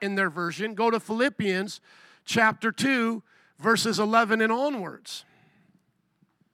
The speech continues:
Thank you so much. Appreciate that. And by the way, when you guys are singing, if you ever need water, you can get some as well. as Thank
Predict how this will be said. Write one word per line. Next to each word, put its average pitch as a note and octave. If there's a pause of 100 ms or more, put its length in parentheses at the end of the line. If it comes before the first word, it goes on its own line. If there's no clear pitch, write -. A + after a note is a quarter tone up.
(120)
Thank G3
you C#3
so D3+
much. - (680)
Appreciate B2
that. B2+
And C3
by A3
the G#3
way, E3
when E3+
you F#3
guys F3
are C#3+
singing, C#3+
if -
you D#3
ever D#3+
need C#3+ (140)
water, -
you -
can - (260)
get -
some -
as -
well. -
as -
Thank E3